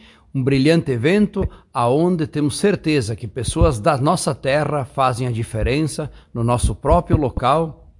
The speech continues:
e que conseguimos cada vez mais transmitir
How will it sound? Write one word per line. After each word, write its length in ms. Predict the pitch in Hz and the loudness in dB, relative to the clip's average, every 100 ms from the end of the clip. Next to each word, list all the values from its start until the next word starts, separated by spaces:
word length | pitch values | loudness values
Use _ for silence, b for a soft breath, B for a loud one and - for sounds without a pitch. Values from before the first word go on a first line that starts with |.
| _ _ _ _ - | _ _ _ _ -18
e 80 | |
que 140 | - 127 | -8 -6
conseguimos 720 | 131 151 127 107 151 156 - | -2 -2 -2 0 2 2 -2
cada 300 | - 202 202 | -4 -2 0
vez 340 | 131 143 143 120 | 2 2 0 0
mais 500 | 117 135 131 131 - B B | -2 0 -2 -4 -10 B B
transmitir 800 | - 147 127 120 101 - 123 123 | -4 -2 0 -2 -4 -4 -4 -4